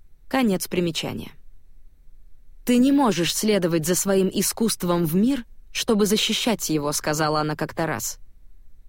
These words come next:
«Твое искусство должно говорить само за себя». Ману пришла в ужас. Это было совсем не то, что, как она предполагала, могло сказать ее искусство.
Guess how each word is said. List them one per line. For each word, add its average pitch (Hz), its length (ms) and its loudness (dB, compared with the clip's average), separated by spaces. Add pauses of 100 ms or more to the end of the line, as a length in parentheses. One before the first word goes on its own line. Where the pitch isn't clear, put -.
(260)
«Твое 202 360 4
искусство - 600 -2 (400)
должно 202 520 4
говорить 180 380 2
само 185 320 2
за 165 120 -2
себя». 156 380 -2 (1400)
Ману 175 420 2
пришла 165 420 0
в 190 80 0
ужас. 208 400 -4 (1000)
Это 196 180 2
было 196 220 4
совсем 208 440 2
не 220 100 4
то, 262 260 0
что, - 180 -4
как 165 160 -2
она 180 160 2
предполагала, 175 760 0 (280)
могло 208 400 4
сказать 190 460 2
ее 202 260 6
искусство. - 680 -2